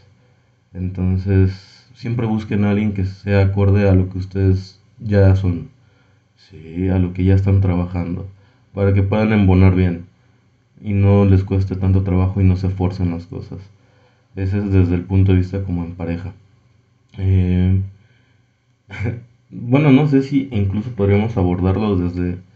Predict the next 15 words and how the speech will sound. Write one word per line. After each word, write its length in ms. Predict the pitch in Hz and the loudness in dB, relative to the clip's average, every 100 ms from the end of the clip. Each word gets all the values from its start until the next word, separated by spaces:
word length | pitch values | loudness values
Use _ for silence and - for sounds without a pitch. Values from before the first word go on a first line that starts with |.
| _ _ _ | _ _ _
el 140 | 104 | -8
punto 280 | 95 104 98 | -2 -2 0
de 60 | 104 | -2
vista 280 | 98 - 104 | -2 -4 -2
laboral. 760 | 95 85 85 90 92 113 107 - _ _ _ _ | -2 -2 -4 -2 -2 -2 -6 -12 _ _ _ _
Los 200 | 101 98 | -8 -6
compañeros 560 | 98 95 98 101 110 | -4 0 2 2 0
de 80 | 110 | -4
trabajo 880 | 98 87 87 87 90 95 98 101 98 | -6 -6 -4 0 2 4 4 4 0
o 340 | 101 101 92 92 | 0 2 4 4
en 140 | 90 | 4
lo 80 | 87 | 2
académico, 600 | 90 87 90 95 101 98 | 0 0 2 4 2 2
en 80 | 90 | 0
la, 200 | 90 | -2